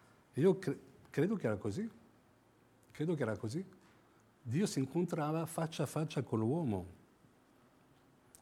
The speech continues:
E in questa presenza c'era un solo divieto,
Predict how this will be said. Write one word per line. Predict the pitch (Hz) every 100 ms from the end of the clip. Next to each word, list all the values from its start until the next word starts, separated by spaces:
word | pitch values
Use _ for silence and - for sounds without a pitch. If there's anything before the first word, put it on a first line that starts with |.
| - - - -
E | 123
in |
questa | 156 196 190
presenza | 180 170 190 202
c'era | 196 156
un | 143 147
solo | - - 208 196
divieto, | 160 151 139 120 120 127 123 -